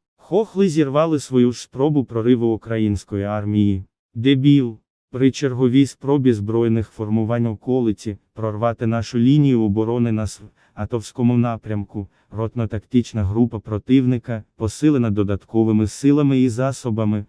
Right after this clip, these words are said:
увійшла в зону ураження власної артилерії. Це могло статися через неузгодженість дій з артилерією, або проблем зі зв'язком української армії на даній ділянці фронту.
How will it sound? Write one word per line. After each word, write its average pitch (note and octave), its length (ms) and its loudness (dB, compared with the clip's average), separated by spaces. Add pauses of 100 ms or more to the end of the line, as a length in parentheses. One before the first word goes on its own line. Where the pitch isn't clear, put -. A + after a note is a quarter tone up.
увійшла A#2 540 2
в G#2 80 -8
зону B2+ 340 0
ураження G#2+ 640 -2
власної G#2 540 -4
артилерії. F#2+ 760 -2 (360)
Це E3 240 2
могло C#3 360 -2
статися A#2+ 520 -6
через A2+ 320 -6
неузгодженість A#2+ 840 -2
дій C#3 200 2
з C3 80 -4
артилерією, A2+ 800 -2 (120)
або G2+ 280 -8
проблем A#2 540 -4
зі A#2 140 -2
зв'язком A2 520 -4
української A2 760 -6
армії A#2 600 -2
на G2+ 160 -4
даній B2+ 400 0
ділянці G#2 520 -2
фронту. F#2 580 -10